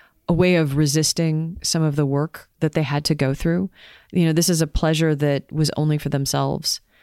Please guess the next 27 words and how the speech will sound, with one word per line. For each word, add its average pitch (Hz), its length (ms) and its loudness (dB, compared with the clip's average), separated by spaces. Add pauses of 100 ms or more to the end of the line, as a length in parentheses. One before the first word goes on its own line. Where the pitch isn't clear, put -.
(260)
and 147 360 0
it 160 240 -2
didn't 165 240 0
have 143 220 0
economic 143 540 -2
value. - 520 -4 (720)
And 180 600 2 (100)
there's 190 320 2
also 180 460 2
a 160 60 2
way 156 420 0
of 151 180 -4
thinking 156 400 -2
about 143 600 -2 (1160)
that 180 280 0
moment 170 540 0 (140)
of 170 220 0
sexual 151 440 -2
intimacy 156 560 0
as 143 160 -2
one 151 220 0
of 143 100 -2
a 147 60 -4
kind 151 300 -2
of 135 220 -4
return 151 720 -2
back 147 420 -4